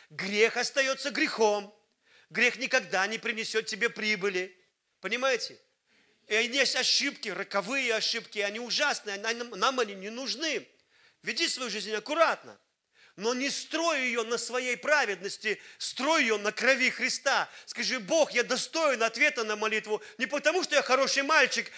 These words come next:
а потому, что ты пролил кровь за меня». Понимаете?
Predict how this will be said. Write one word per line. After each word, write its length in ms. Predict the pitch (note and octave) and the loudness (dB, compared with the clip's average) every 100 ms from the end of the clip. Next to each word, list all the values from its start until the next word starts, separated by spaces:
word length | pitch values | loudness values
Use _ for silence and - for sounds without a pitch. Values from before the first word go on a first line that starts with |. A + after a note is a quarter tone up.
| - | -8
а 80 | - | -4
потому, 240 | C#4 C#4+ | -2 -2
что 120 | A#3 C4+ | -2 -2
ты 140 | C4+ | -2
пролил 400 | A3+ D4+ F4 G#4 | 2 6 6 6
кровь 360 | A#3+ D#4 E4+ A#3+ | 4 6 6 6
за 160 | A3 | 0
меня». 440 | G#3+ F#3+ D#3 A#2+ G2 - - - - - - - | -2 0 -2 -2 -8 -16 -20 -20 -20 -20 -6 0
Понимаете? 580 | G#3+ C4+ E4 B3 G3 | 2 4 2 0 -6